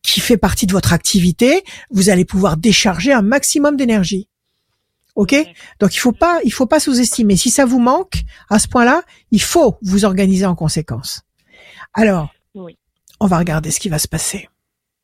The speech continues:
Speaker 2: D'accord.
Speaker 1: Déstabilisation et bonne nouvelle. Alors vous attendez quoi en fait ? Vous attendez que là où vous travaillez, on vous dise, euh, prenez donc un peu de temps pour vous ?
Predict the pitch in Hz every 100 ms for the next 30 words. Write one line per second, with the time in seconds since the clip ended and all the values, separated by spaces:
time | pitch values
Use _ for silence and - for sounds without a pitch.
0 | _ - 190 175 - _ _ - - -
1 | - - _ - - - 202 330 - 320
2 | 262 262 262 277 - 381 330 247 247 240
3 | 202 175 180 190 233 262 330 381 302 277
4 | - 285 262 180 - 180 165 - - 214
5 | 226 247 233 254 - 214 214 208 202 202
6 | 220 226 214 220 196 226 220 220 233 269
7 | 330 359 240 214 214 196 269 302 226 226
8 | 214 214 208 202 202 - _ _ _ _
9 | - 233 233 233 240 240 190 214 - 226
10 | 208 226 277 392